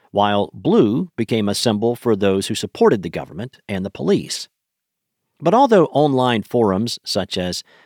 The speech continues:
L I H K G are online bastions of Trump supporters,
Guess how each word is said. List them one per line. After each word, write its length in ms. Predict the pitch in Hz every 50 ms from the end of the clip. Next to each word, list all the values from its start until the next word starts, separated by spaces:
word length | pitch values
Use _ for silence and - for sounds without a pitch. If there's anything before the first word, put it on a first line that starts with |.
| _
L 160 | - 127 123 120
I 160 | 117 117 107
H 240 | 92 113 113 - -
K 220 | - 104 95 90
G 480 | 80 - - 110 85 73 87 107 123 -
are 320 | - 107 101 95 95 92 - -
online 480 | 120 117 113 107 104 104 101 92 87
bastions 800 | 78 _ 104 123 143 147 - - - 73 65 92 123 117 - -
of 220 | 87 76 71 - _
Trump 260 | - - 110 98 -
supporters, 500 | - - - - 127 135 117 113 107